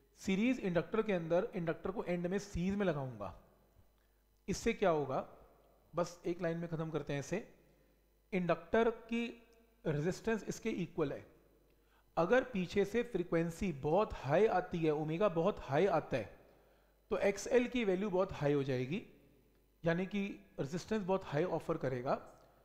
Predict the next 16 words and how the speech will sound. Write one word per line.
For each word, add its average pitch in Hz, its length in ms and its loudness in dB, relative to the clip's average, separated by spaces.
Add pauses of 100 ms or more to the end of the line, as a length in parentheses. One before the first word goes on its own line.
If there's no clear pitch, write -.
(280)
infinite 190 580 2
तक 208 100 2
offer 180 260 2
कर 170 160 0
देगा, 151 280 0
ताकि 190 340 0
हाई 156 280 6
frequencies 190 600 0
को 196 160 2
ये 190 120 2
बाहर 165 300 2
नहीं 151 240 -2
निकालेगा, 107 460 -6
filter 170 300 -4
कर 127 120 -6
देगा, - 300 -14